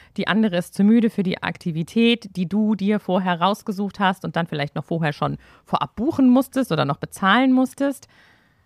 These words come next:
Und dann sitzt du da und denkst dir, "Warum genießen die das nicht? Und warum kann ich das jetzt nicht genießen? Und ich hab doch so versucht, das alles im Voraus zu planen,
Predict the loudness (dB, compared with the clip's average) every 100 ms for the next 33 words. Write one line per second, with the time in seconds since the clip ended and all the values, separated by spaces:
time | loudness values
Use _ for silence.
0 | _ -4 0 0 -2 -8 -8 -4 0 0
1 | -2 -4 -6 -6 -2 -2 -6 _ _ _
2 | 0 4 4 4 4 2 0 -2 0 -2
3 | -4 -4 -4 -4 -6 _ _ _ _ _
4 | _ _ _ _ _ _ 0 2 2 2
5 | -2 -2 -6 -4 -4 -4 -6 -4 -6 -4
6 | -2 0 0 -2 -2 -4 -2 -2 -2 -2
7 | -4 -4 -2 -4 -4 -4 -4 -2 -4 -4
8 | -6 -10 -16 _ -2 -2 -4 -6 -8 -4
9 | -4 -2 -4 -4 -12 -16 -4 0 2 2
10 | 2 -2